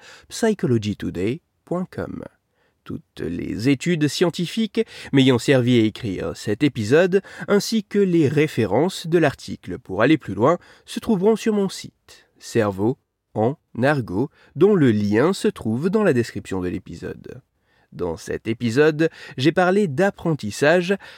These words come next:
dans des conditions assez inattendues. C'est pour cela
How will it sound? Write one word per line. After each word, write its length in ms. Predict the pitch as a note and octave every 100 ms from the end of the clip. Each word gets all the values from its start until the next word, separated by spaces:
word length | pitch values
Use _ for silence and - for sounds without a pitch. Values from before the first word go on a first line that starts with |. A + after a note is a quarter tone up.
| - _
dans 120 | G#3+
des 100 | G#3+
conditions 480 | C3 A2+ G2 - D3+
assez 240 | A#2+ - D#3+
inattendues. 960 | A#2 A2+ A2 - F2+ E2+ - - - - _ _ _
C'est 160 | - -
pour 300 | - C#2+ -
cela 320 | A2 B2